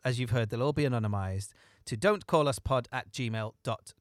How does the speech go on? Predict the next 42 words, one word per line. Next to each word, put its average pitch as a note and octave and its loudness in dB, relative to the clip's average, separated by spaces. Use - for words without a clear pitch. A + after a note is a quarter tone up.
com, F2 -2
and G#2 -8
we G#2+ -6
will G#2+ -6
share C#3+ 0
them A#2+ -4
with A2+ -6
our G#2 -2
plethora C3+ -4
of A2 -12
guests - -6
that G#2+ -10
we've G#2 -8
got - -10
coming A#2 -2
up - -10
over F#3+ 4
the D#3+ 0
next - -6
few B2+ -4
months. C#3 0
But - -8
Emma A3 0
Kingston, F#2+ -8
one E3 -2
caught F3 -4
my C3+ -4
eye A#2+ -4
in A2+ -4
particular F2+ -8
and A2 -4
made A#2 -4
me A2+ -4
laugh G#2 -4
more F3+ -2
than D#3+ -4
I D#3+ 0
have G#2+ -4
in A2 -8
a G#2 -6
long G2+ -4
time. F2 -10